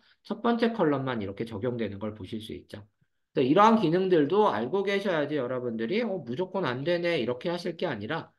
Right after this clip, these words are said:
어떤 속성과 맞물려 있는지도 비교해 보실 수 있다. 그렇게 보실 수 있습니다. 자, 그 다음으로는요, 좀 단순한 속성 하나 몇 개 해보도록 하겠습니다. 쉽게 적용할 수 있는 부분인데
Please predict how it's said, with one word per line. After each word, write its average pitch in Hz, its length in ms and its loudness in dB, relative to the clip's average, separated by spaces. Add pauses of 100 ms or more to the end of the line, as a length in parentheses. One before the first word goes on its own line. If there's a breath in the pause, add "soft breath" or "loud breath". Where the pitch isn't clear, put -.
(180 soft breath)
어떤 196 380 2
속성과 220 440 2
맞물려 147 520 2
있는지도 127 680 2
비교해 127 360 -4
보실 107 280 -8
수 117 120 -8
있다. 127 500 -6 (140)
그렇게 107 280 -6
보실 101 240 -8
수 156 120 -8
있습니다. 123 460 -12 (800 loud breath)
자, 185 120 4
그 214 120 8
다음으로는요, 208 960 4
좀 233 160 -2
단순한 233 580 0
속성 196 400 0
하나 165 380 0
몇 127 180 -4
개 143 160 0
해보도록 202 480 -2
하겠습니다. 127 680 -8
쉽게 233 320 2
적용할 139 440 0
수 135 120 -8
있는 117 260 -8
부분인데 107 680 -4